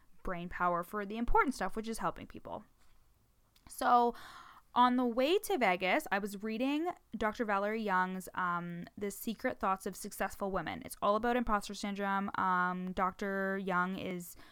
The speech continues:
one of the leading people when it comes to research on imposter syndrome, um, and she does talks about it. Really look up to her. And she talks about, um, a, I think it's, like, seven defense mechanisms, which, um, are something that I definitely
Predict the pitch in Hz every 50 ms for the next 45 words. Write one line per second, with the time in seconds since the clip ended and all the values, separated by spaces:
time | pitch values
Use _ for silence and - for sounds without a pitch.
0 | - - - 202 202 196 185 196 190 196 196 190 196 190 190 180 - 196 180 -
1 | 196 185 185 185 185 - - - 185 180 185 185 - - - - - 202 190 185
2 | 185 185 233 262 254 - 262 247 - 247 233 233 233 - 233 220 - - 220 -
3 | - 208 202 208 208 202 196 202 202 202 - - - - - - - _ - 196
4 | 190 185 185 185 180 180 - - - 180 185 175 170 170 185 - - - 226 226
5 | 226 - - 226 196 208 202 202 202 202 196 196 - - - - - _ _ _
6 | _ - - 214 220 233 220 208 202 - 185 - - 208 196 190 190 180 175 175
7 | - - - - - - - - - 214 208 202 202 208 208 - - - 247 233
8 | 233 233 - - 214 220 208 196 196 196 196 196 - - _ - 208 196 196 190
9 | 190 185 190 185 - - _ _ _ _ _ _ - 180 180 - - _ - -
10 | - 208 202 - 285 302 320 - - 202 196 - - - - - 208 202 208 262
11 | 277 285 294 262 240 - 202 190 196 - - 185 180 - 175 170 - - 120 120
12 | 233 214 - - 202 190 - - - - - - - - - 196 185 180 180 180
13 | 180 175 - - 196 - - 196 185 196 190 185 180 175 180 185 185 190 180 -
14 | - - 202 190 185 185 180 180